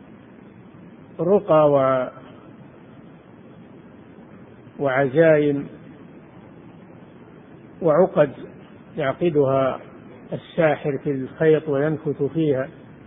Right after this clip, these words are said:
ويستعين بالشيطان، فيتكون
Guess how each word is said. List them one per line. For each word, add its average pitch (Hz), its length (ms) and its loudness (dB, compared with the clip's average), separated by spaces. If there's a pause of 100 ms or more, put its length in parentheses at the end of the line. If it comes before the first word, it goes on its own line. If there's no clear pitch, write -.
(280)
ويستعين 156 600 0
بالشيطان، 143 840 0 (2500)
فيتكون 170 880 0